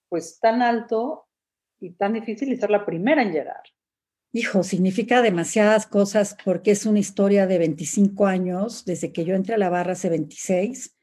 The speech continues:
Speaker 2: Eh, me di cuenta que el mundo de la abogacía era casi exclusivamente de hombres,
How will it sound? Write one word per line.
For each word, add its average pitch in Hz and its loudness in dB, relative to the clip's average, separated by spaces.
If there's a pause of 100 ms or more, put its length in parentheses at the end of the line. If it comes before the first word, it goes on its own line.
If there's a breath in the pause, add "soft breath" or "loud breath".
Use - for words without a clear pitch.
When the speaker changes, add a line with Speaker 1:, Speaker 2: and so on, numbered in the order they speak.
(580)
Speaker 2:
Eh, 160 0 (320 loud breath)
me 180 -4
di 190 -2
cuenta 208 2
que 180 2
el 165 0
mundo 190 2
de 202 4
la 185 2
abogacía 190 0
era 185 -2
casi 190 -4
exclusivamente 185 -2
de 170 -2
hombres, 160 -4